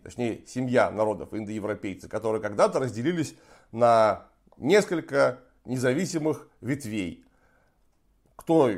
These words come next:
по значению сравним? Да много кто сравним.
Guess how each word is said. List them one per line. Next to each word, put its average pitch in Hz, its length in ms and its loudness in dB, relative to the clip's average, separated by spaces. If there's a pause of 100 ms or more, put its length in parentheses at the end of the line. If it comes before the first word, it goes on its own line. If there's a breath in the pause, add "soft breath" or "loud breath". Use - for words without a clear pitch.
(340)
по 113 100 -6
значению 107 420 -6
сравним? 92 460 -8 (120)
Да 117 180 2
много 214 340 4
кто 151 200 -2
сравним. 120 580 -2